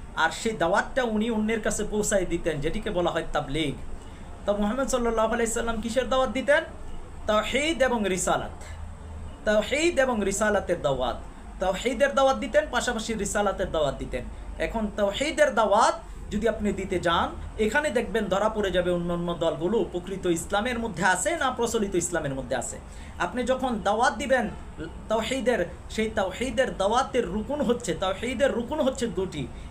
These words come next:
এক নাম্বার রুকুন হচ্ছে সর্বপ্রথম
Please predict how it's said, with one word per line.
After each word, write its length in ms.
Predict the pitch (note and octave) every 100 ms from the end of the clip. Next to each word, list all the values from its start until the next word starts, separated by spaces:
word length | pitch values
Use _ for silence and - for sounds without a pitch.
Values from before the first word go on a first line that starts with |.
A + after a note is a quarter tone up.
| -
এক 200 | C4+ C#4
নাম্বার 300 | C#4 A#3+ A3
রুকুন 280 | G#3+ A#3 B3+ - G3+
হচ্ছে 300 | A3+ G#3+ - - - -
সর্বপ্রথম 760 | - C#4+ D4 C4+ B3 B3 A3